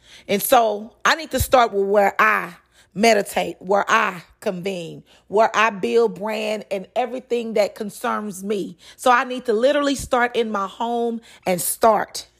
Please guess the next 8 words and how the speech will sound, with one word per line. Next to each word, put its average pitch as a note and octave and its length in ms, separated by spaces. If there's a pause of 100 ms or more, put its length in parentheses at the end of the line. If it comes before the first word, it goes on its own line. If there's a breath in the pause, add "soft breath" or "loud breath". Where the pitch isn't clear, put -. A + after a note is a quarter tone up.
(200)
in F#3 160
my E3+ 180
temple. E3+ 540 (600 soft breath)
Thank C4+ 260
you G3+ 100
so G#3 240
much, F#3+ 240
sis. - 540